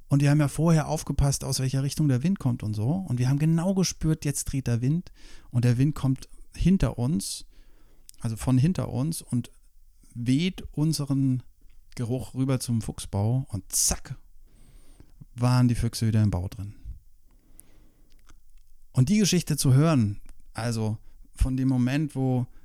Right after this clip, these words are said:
ein Mensch, ein Junge, ein Kind einem Fuchs in die Augen geguckt hat und, äh,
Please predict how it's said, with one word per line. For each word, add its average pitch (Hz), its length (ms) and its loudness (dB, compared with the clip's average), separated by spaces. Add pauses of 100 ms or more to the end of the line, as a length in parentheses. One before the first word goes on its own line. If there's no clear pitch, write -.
(260)
ein 123 100 4
Mensch, 131 420 2
ein 113 60 0
Junge, 151 360 4
ein 123 120 2
Kind 156 480 0 (260)
einem 117 120 2
Fuchs - 360 -4
in 139 100 -4
die 127 120 -4
Augen 175 320 4
geguckt - 380 -2
hat - 360 -4
und, 120 500 0
äh, 113 320 2